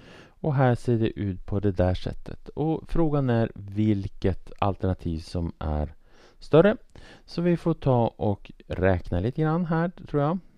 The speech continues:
Vi multiplicerar in fyrorna här. Så jag får fyra A plus fyra. Och här har jag minustecken, så det blir minus fyra gånger A.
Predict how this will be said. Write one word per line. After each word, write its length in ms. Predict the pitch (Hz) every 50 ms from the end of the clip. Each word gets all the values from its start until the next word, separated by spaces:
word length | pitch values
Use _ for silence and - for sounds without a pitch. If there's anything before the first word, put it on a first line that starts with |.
| - -
Vi 260 | - 123 135 135 127
multiplicerar 840 | 127 131 131 127 123 - - - 127 - - 123 113 107 104 104 98 -
in 340 | - 98 95 90 90 90 - - -
fyrorna 640 | - - - 107 107 101 95 92 92 92 110 143
här. 240 | 143 143 147 175 220 - - - - - - - - _
Så 160 | - - -
jag 140 | 107 101 101
får 280 | - - 95 92 92 - -
fyra 720 | - - - - - 120 110 98 92 92 98 101 101 - -
A 520 | - - - 92 90 87 87 82 82 87 85 - - - - - _ -
plus 520 | - 92 87 85 82 - - - - - -
fyra. 680 | - - - - - 98 98 90 85 82 - 127 160 185 - - - - - - -
Och 280 | - - - - 151 147
här 160 | 147 147 143
har 60 | 139
jag 80 | 135 139
minustecken, 720 | 143 151 147 139 135 131 - - 135 135 - - 170 170
så 120 | - - 147
det 40 |
blir 140 | 135 127 120
minus 580 | 117 110 104 104 107 117 143 170 180 170 - -
fyra 480 | - - 165 165 156 151 156 156 156 -
gånger 360 | - 143 147 147 147 147 147 -
A. 320 | - 123 127 143 165 -